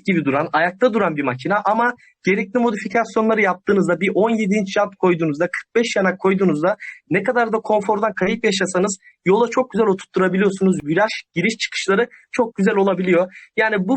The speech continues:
fiyata bence alınabilecek gerçekten en mantıklı otomobillerden biri. Bir hep bir üç multijet motorunu kullan-, konuşuyoruz ama bir nokta dört litrelik benzinli bir makinesi var. Yüz yirmi beygir güç üreten, gerçekten bu çok güzel yürüyor ama çok az satılığı var. Yani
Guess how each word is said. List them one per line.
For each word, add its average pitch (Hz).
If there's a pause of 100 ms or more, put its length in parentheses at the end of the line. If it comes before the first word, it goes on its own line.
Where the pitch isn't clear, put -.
fiyata 233
bence 226
alınabilecek 226
gerçekten 247 (120)
en 233
mantıklı 214
otomobillerden 196
biri. 151 (340)
Bir 185
hep -
bir 247
üç 262
multijet 220
motorunu 247
kullan-, 233
konuşuyoruz 247
ama 311 (120)
bir 214
nokta 247
dört 247
litrelik 240
benzinli 226 (180)
bir 190
makinesi 220
var. 247
Yüz 170
yirmi 208
beygir 202
güç 202
üreten, 202
gerçekten 220
bu 190 (120)
çok 254
güzel 175
yürüyor 233
ama 196
çok 254
az 175 (100)
satılığı 151
var. 214
Yani 196